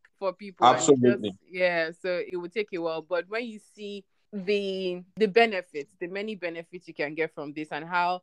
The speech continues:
Speaker 1: lots of people can get to keep their homes and their properties when certain things happen, then may-, hopefully, maybe.
Speaker 2: Correct.
Speaker 1: Maybe that's
Speaker 2: And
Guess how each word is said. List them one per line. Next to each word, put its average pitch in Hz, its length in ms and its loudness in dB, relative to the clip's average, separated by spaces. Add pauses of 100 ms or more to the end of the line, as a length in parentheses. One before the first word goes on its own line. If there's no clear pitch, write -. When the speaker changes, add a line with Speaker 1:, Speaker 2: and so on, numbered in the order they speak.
(120)
Speaker 1:
lots 196 120 -8
of 175 140 -8
people 190 240 -12
can 165 220 -8
get 170 180 -2
to 175 60 -20
keep 180 240 -14
their 165 280 -2
homes 180 560 -8
and 156 180 -4
their 147 140 0
properties 175 840 -8 (240)
when 175 420 4 (160)
certain 180 260 6
things 170 240 -4
happen, 151 420 -4
then 147 340 -8
may-, 165 220 -8
hopefully, 156 400 -6 (260)
maybe. 165 360 -4 (440)
Speaker 2:
Correct. 180 220 10
Speaker 1:
Maybe 104 120 0
that's - 100 -6 (320)
Speaker 2:
And - 120 2